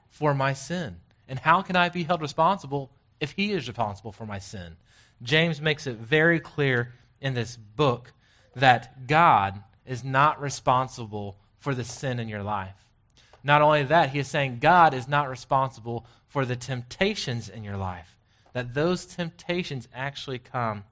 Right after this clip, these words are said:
from your own sinful desires. You can think about it this way. It is very possible to be responsible for a test,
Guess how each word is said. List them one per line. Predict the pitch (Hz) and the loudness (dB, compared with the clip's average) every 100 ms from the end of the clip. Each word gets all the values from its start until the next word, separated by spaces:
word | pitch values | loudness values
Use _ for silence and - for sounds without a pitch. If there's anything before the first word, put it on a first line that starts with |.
| - _ _ _ _ | -20 _ _ _ _
from | - 123 | -6 -4
your | 120 | -4
own | 95 120 113 | -4 -6 -6
sinful | 113 - 117 107 113 104 - _ _ 101 | -8 -10 -10 -10 -10 -10 -12 _ _ -14
desires. | 104 95 101 98 90 90 - - _ _ _ _ _ _ _ | -10 -4 -2 -2 -4 -10 -16 -18 _ _ _ _ _ _ _
You | 160 | -2
can | 165 | -2
think | 170 151 | 0 -2
about | 147 143 120 | 2 2 2
it | 117 | -2
this | 135 - | -6 -4
way. | 107 92 - _ _ _ _ _ _ _ _ _ _ _ _ | -4 -4 -8 _ _ _ _ _ _ _ _ _ _ _ _
It | 139 | -8
is | 131 | -8
very | 113 151 170 185 | -2 2 4 2
possible | - 165 147 - 110 101 101 _ _ _ _ | 4 6 6 2 -12 -12 -14 _ _ _ _
to | - | -6
be | 143 131 | -2 0
responsible | 127 - - 156 160 185 170 147 151 | -2 -4 -2 2 2 2 -2 -4 -4
for | 147 - 139 135 135 - | -4 -8 -4 0 0 -2
a | 117 - | -10 -12
test, | - 156 101 90 - - | -4 -2 -2 -6 -14 -20